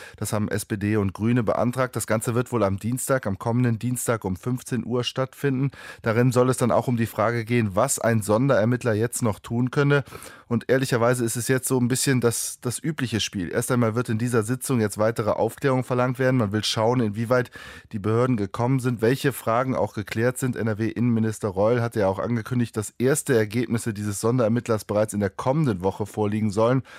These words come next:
Doch nachdem die S P D ja gestern schon gesagt hat, es sei jetzt genug Stoff für einen Untersuchungsausschuss da, glaube ich schon, dass es auf einen weiteren da hinaus steuern wird.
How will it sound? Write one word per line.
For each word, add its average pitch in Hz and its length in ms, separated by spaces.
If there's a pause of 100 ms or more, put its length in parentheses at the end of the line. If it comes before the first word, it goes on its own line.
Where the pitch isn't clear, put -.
(240)
Doch 110 160
nachdem 135 260
die 123 100
S 117 140
P 127 100
D 123 200
ja 127 120
gestern 123 360
schon 127 180
gesagt 117 320
hat, 131 140
es 104 160
sei 120 160
jetzt 127 240
genug 131 320
Stoff - 300
für 107 180
einen 110 160
Untersuchungsausschuss 110 880
da, 113 240 (400)
glaube 117 300
ich 101 80
schon, 120 240
dass 110 140
es - 80
auf 98 120
einen 101 240
weiteren 107 600
da 101 280 (160)
hinaus 110 400
steuern 123 460
wird. 131 240